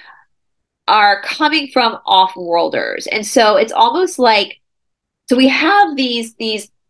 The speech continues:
Thoth and his, like, homies, his gang, his entourage, are now coming down,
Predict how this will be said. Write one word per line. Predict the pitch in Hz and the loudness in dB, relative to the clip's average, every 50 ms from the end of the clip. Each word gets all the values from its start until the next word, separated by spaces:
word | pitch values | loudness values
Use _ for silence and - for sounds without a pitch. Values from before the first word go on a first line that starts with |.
| _ _ - | _ _ 2
Thoth | 247 247 247 254 269 262 - | 4 6 6 4 4 0 -2
and | 226 226 254 | -4 -4 -2
his, | 240 214 208 202 208 - | -2 -2 -2 -2 0 2
like, | 180 175 175 - - _ _ _ _ _ _ _ _ _ _ _ _ _ _ _ _ _ _ _ _ _ _ _ _ _ _ _ _ _ _ _ _ - | 2 2 2 0 -6 _ _ _ _ _ _ _ _ _ _ _ _ _ _ _ _ _ _ _ _ _ _ _ _ _ _ _ _ _ _ _ _ -2
homies, | 240 247 247 202 185 165 160 190 - - - - - _ _ _ _ _ _ _ _ _ _ _ _ _ | 0 0 0 0 -4 -4 -4 -6 -8 -10 -14 -16 -18 _ _ _ _ _ _ _ _ _ _ _ _ _
his | - 196 180 | -4 -4 -4
gang, | 196 170 185 214 208 208 185 175 175 220 | -2 0 0 2 2 2 0 -2 -4 -6
his | 247 - - - | -8 -8 -4 -2
entourage, | 196 202 220 226 - - 170 135 139 139 143 175 180 - - - - - - - | 0 0 0 -2 -4 -2 -2 0 0 0 0 -2 -4 -6 -12 -18 -20 -18 -4 -4
are | 202 208 | -2 0
now | 202 185 - | 0 -2 -2
coming | 277 - - 262 262 285 277 269 254 | -4 -6 -4 -4 -2 -2 -2 -2 0
down, | 220 233 196 180 175 175 175 175 - | 0 2 2 2 2 0 0 -2 -4